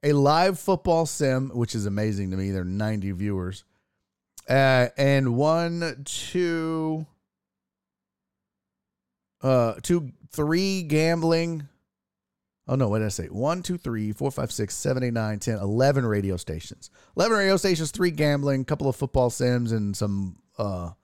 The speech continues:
somebody opening up card packs. There's literally nobody talking sports that's doing it better than us, at least in this category.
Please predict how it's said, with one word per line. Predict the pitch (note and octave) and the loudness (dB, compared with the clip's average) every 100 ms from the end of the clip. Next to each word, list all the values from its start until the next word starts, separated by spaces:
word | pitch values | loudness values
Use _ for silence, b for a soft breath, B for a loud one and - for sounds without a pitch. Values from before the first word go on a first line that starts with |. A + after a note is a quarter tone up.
| _ _ _ | _ _ _
somebody | C#3+ B2 G#2+ | 0 0 2
opening | G#2+ A2+ G#2+ | 0 0 0
up | G#2+ G#2 | -2 -4
card | - F#2 F#2+ | -4 -4 -4
packs. | - - - | -6 -8 -8
There's | D3+ C#3+ | -6 -6
literally | C3+ C#3 D3 G3 - - D#3+ A#2 E2+ - _ _ _ _ _ _ _ _ _ _ _ | -6 -4 2 2 0 0 0 0 -4 -14 _ _ _ _ _ _ _ _ _ _ _
nobody | D3 C#3+ C#3+ C#3 C3 B2+ | 0 4 4 4 4 2
talking | A2+ B2+ A2 A2+ G2 | 0 0 0 -4 -6
sports | - G2+ E2+ - - - _ _ _ _ _ _ _ _ _ _ | -8 -8 -8 -12 -20 -20 _ _ _ _ _ _ _ _ _ _
that's | C3+ C#3 - | 2 2 -2
doing | B2 A#2 D#3 E3 | -4 4 6 6
it | C#3 - | 4 4
better | C#3+ F3+ | 4 4
than | G#2 | 0
us, | F#2+ F#2+ | -4 -6
at | F#2+ | -2
least | A2 G#2 | -2 -2
in | G#2 | -2
this | G#2 - | -4 -4
category. | F#2+ A2 C3 - F2+ | -2 -2 -4 -10 -14